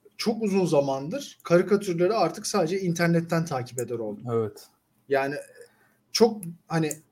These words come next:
Speaker 1: kendi adıma üzülüyorum. Belki de o hani, e, sa-, saman sayfalara alıştığım için
Speaker 2: Kağıdın
Speaker 1: yani.
Speaker 2: kokusu.
Speaker 1: Aynen, gerçekten ya.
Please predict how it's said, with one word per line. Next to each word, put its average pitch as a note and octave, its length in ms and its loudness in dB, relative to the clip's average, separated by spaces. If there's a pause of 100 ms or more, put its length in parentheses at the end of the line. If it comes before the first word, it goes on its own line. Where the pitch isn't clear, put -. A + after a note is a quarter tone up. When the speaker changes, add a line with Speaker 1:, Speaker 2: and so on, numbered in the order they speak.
(360)
Speaker 1:
kendi G3+ 280 6
adıma G#3 240 6
üzülüyorum. E3+ 520 2
Belki C#3 240 0
de D#3+ 40 0
o D3 300 2
hani, C#3 160 -2 (540)
e, C#3 60 2
sa-, C3+ 440 2
saman E3+ 360 4
sayfalara F3 540 6
alıştığım E3+ 440 2
için E3 120 -2
Speaker 2:
Kağıdın A#2 340 8
Speaker 1:
yani. A#2+ 120 0
Speaker 2:
kokusu. - 760 0
Speaker 1:
Aynen, F#3 400 8
gerçekten G3+ 540 6
ya. A3 280 -4